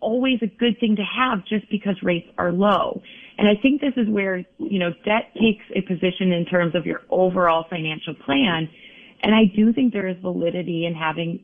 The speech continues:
no debt at all. Um, because when we think about money being cheap right now, sure, maybe you can have a mortgage at three percent, but it's very hard to find a three percent dividend. Um, and so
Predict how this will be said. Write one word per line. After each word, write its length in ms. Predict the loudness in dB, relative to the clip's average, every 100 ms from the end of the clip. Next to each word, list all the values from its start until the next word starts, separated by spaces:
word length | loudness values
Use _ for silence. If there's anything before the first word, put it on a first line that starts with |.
| -4
no 340 | 0 2 0
debt 240 | -2 -4
at 140 | -4 -2
all. 300 | -2 -2 -6 -16 -20 -4
Um, 360 | 0 2 2 0 2
because 320 | 0 2 0 0 -8 -4 0
when 260 | 2 2
we 160 | 2 0
think 200 | -2 -4
about 500 | -4 -2 -2 -2 -6 _ _ _ _ _ -20 0
money 340 | 0 2 -2 -4
being 240 | -6 -8 -2
cheap 240 | -2 -2
right 220 | -4 -6 -4
now, 260 | -4 -4 -8 -2
sure, 400 | 0 2 2 -2 _ _
maybe 260 | 2 4 4
you 240 | 4 2
can 320 | -2 -4 -4 -6 -16 _ -4
have 180 | -2
a 60 | 0
mortgage 440 | 0 0 -2 -2
at 180 | -2 -2
three 200 | 0 0
percent, 600 | 0 -8 0 2 2 0 -4 _ _ _ _
but 100 | 2
it's 120 | 2 2
very 320 | 2 2 0
hard 220 | -2 -4
to 80 | -6
find 300 | -6 -6 -6
a 60 | -8 -6
three 180 | -4 -2
percent 440 | -6 -4 -4 -4 -4
dividend. 500 | -2 -2 -4 -10 -18 -20 _ -20 -16 -2
Um, 420 | 2 2 2 -2 0 2
and 140 | 2 4
so 260 | 2 0